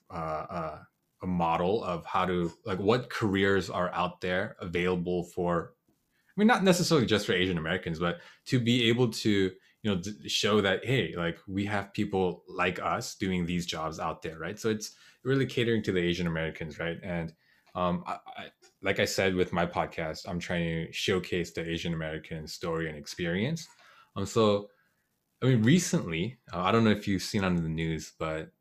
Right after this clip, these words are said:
there have been a lot of, um, things happening to the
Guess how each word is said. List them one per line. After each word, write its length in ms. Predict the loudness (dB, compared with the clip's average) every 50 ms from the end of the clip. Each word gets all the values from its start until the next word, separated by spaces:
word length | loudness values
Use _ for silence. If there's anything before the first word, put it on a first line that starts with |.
| _ _
there 100 | 0 2 2
have 100 | 4 4
been 160 | 6 6 6
a 60 | 6
lot 280 | 6 6 6 6 6 4
of, 360 | 4 2 0 -2 -6 -12 -16 _
um, 600 | -6 -4 -2 -2 -2 -2 -4 -4 -6 -10 -14 -18 -20 _ _ _ _ _ -20 -20 -18 -4
things 280 | 0 2 2 2 2 0
happening 420 | 0 0 0 0 0 2 2 2 0
to 120 | 0 -2 -2
the 80 | -2